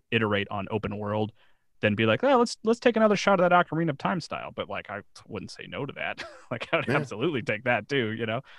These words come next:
Speaker 1: But I
Speaker 2: Yeah.
Speaker 1: do, I would order it, like, three D open world, two D if we're gonna sort of, you know, put it that way. But,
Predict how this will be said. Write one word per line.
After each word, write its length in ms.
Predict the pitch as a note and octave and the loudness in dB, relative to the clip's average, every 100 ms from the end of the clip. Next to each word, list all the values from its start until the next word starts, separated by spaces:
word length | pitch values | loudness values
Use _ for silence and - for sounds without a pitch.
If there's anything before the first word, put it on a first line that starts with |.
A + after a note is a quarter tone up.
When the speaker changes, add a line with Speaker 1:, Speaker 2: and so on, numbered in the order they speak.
| - - - | -20 -20 2
Speaker 1:
But 100 | D#3 | 8
I 60 | F3 | 8
Speaker 2:
Yeah. 40 | |
Speaker 1:
do, 160 | E3+ G3+ | 8 6
I 120 | E3 F#3 | 6 8
would 200 | A3+ F#3+ | 8 8
order 320 | F3 F3 D#3+ | 8 8 8
it, 100 | C3 | 6
like, 220 | C3+ A#2+ | 6 4
three 280 | - C#3+ C#3 | 2 2 4
D 180 | C3 B2+ | 6 8
open 300 | A#2+ A#2 A2+ | 8 6 6
world, 280 | A2+ G#2+ G2+ | 8 8 6
two 200 | - A2+ | 2 2
D 300 | G#2 G#2 G#2 | 2 -2 -4
if 100 | A2+ | 0
we're 80 | A#2 | 2
gonna 340 | G#2+ G#2 G2+ | 2 0 -2
sort 300 | - - G2 | -6 -6 -4
of, 120 | G2+ - _ _ _ _ - | -6 -12 _ _ _ _ -4
you 80 | |
know, 180 | G2+ F2+ - - | -2 -4 -10 -8
put 160 | - G#2+ | -4 0
it 80 | |
that 200 | A2+ G2+ | 2 4
way. 240 | A#2+ A#2+ A#2+ | 4 4 4
But, 220 | A#2 G#2 | 0 -4